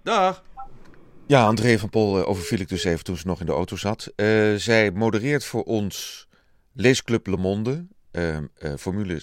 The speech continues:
Speaker 2: in Paradiso is dat. Formule is eigenlijk heel simpel. Er is een panel van mensen die het boek gelezen hebben. En het boek, dat is een boek uit, eh, de niet-westerse literatuur,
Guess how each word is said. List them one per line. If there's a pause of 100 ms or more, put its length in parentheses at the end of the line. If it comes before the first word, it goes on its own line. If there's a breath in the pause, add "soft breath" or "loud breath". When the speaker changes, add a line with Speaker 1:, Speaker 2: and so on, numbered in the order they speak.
(100)
Speaker 2:
in
Paradiso
is
dat.
Formule
is
eigenlijk
heel
simpel. (480 soft breath)
Er
is
een
panel
van
mensen
die
het
boek
gelezen
hebben.
En
het
boek,
dat
is
een
boek
uit,
eh,
de
niet-westerse
literatuur,